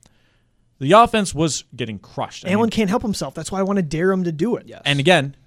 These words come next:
Speaker 1: that's, but New England did a great job with it. They've been doing great with all these quarterbacks.
Speaker 3: Mm-hmm.
Speaker 1: Sam Darnold seeing ghosts out there.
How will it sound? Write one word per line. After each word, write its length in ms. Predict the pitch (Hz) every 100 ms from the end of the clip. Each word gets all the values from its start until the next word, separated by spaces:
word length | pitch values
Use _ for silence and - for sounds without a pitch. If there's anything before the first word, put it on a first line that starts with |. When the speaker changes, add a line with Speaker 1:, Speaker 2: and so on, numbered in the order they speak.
| _
Speaker 1:
that's, 220 | - 131 -
but 480 | _ 170 131 175 156
New 140 | 160
England 260 | 208 196 147
did 100 | 147
a 40 |
great 280 | 123 131 127
job 200 | 165 196
with 140 | 147
it. 140 | - -
They've 120 | 101
been 120 | 110
doing 180 | 110 101
great 200 | 104 107
with 120 | 110 -
all 180 | 180 233
these 180 | 127 -
quarterbacks. 340 | 104 90 160
Speaker 3:
Mm-hmm. 160 | 151 147
Speaker 1:
Sam 220 | 110 110
Darnold 300 | 110 135 147
seeing 280 | - 180 180
ghosts 380 | 202 254 - 92
out 160 | -
there. 180 | 90